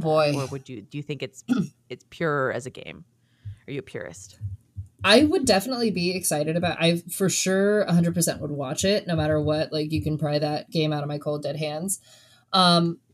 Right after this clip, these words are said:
Speaker 2: Mm-hmm.
Speaker 1: th-, I think there's so much in the game that it would be kind of hard to translate that to a show while trying to
Speaker 2: Yeah.
Speaker 1: like,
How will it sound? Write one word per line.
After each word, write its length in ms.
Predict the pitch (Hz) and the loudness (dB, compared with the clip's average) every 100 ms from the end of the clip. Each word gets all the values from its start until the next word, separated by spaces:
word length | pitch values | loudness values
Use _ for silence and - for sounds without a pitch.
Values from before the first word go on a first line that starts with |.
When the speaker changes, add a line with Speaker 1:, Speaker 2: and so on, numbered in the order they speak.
| _ | _
Speaker 2:
Mm-hmm. 160 | 185 185 | -6 2
Speaker 1:
th-, 140 | 202 | 4
I 100 | 190 | 4
think 240 | 175 180 175 | 0 -4 -4
there's 200 | 175 151 | -2 0
so 680 | - - 135 135 135 135 | 0 0 -2 -4 -4 -4
much 720 | 135 135 131 156 - - - - | -6 -8 -6 -6 -6 -8 -10 -10
in 100 | 175 | -6
the 100 | 165 | -6
game 540 | 170 165 175 185 208 208 | -4 -2 -2 -2 -6 -4
that 120 | 160 | -4
it 60 | 151 | -4
would 120 | 151 | -6
be 100 | 156 | -8
kind 220 | 156 147 | -8 -8
of 80 | 139 | -8
hard 240 | - 143 | -8 -8
to 60 | 147 | -8
translate 580 | - 143 147 156 180 170 | -10 -8 -6 -4 -6 -6
that 220 | 180 - | -6 -6
to 160 | 196 | -6
a 80 | 185 | -4
show 480 | - 190 190 196 202 _ _ _ _ | -2 0 2 2 0 _ _ _ _
while 160 | 160 151 | 0 2
trying 380 | 160 147 147 | 2 2 0
to 120 | 147 151 | 0 0
Speaker 2:
Yeah. 80 | |
Speaker 1:
like, 460 | 147 147 135 - - | 2 0 -2 -8 -20